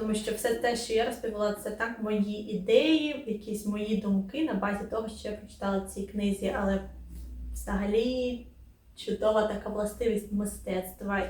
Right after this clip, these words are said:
і усього, е, що пов'язано з тим, що створює людина, це те, що коли ми дивимося на одну і ту саму річ, на одну і ту саму картину, читаємо одну і ту саму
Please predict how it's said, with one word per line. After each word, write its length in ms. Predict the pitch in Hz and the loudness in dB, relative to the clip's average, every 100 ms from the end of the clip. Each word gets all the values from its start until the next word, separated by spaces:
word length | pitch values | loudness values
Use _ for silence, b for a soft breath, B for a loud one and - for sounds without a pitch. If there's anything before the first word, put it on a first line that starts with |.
| - | -4
і 160 | 202 190 - | -4 -4 -4
усього, 640 | 208 - 202 196 202 202 B B B B B B B - - | -8 -6 -2 0 0 -2 B B B B B B B -20 -8
е, 160 | 214 202 | -2 -2
що 240 | - 214 | -2 -4
пов'язано 480 | 214 196 190 196 196 | -2 0 2 2 -2
з 60 | 196 | -2
тим, 180 | 202 | -4
що 120 | - - | -4 -6
створює 380 | - 208 202 | -8 -4 0
людина, 440 | 202 196 247 349 320 | 0 2 2 2 -2
це 140 | - - | -6 -6
те, 140 | 208 | -4
що 260 | 208 - - | -4 -8 -8
коли 240 | 196 196 | -4 0
ми 140 | 196 190 | 0 0
дивимося 500 | 196 196 190 190 - | 0 0 0 -2 -4
на 140 | 220 | -2
одну 260 | 202 214 262 | 0 0 0
і 120 | - | -2
ту 60 | |
саму 300 | 190 - 190 | -6 -6 -4
річ, 300 | 233 330 - | -2 -2 -4
на 140 | 220 202 | -4 -4
одну 180 | 214 208 | -2 -4
і 40 | |
ту 60 | 196 | -6
саму 260 | - 202 | -4 -4
картину, 480 | - - - 254 254 | -4 -10 -4 -2 -2
читаємо 340 | - 214 214 208 | -6 -6 -4 0
одну 200 | 202 202 | 0 0
і 40 | |
ту 140 | 196 | -4
саму 380 | - - 190 196 | -8 -2 -2 -2